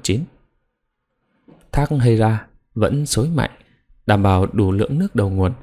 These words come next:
và độ chênh cho thủy điện Đáp Rông. Sắp chạy thử. Tuy có những va chạm nhỏ chưa thật khít mối ở các tiểu kê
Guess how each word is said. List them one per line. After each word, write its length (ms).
và 120
độ 160
chênh 280
cho 100
thủy 180
điện 240
Đáp 220
Rông. 180
Sắp 240
chạy 240
thử. 120
Tuy 320
có 100
những 180
va 160
chạm 300
nhỏ 280
chưa 200
thật 240
khít 200
mối 320
ở 260
các 220
tiểu 120
kê 200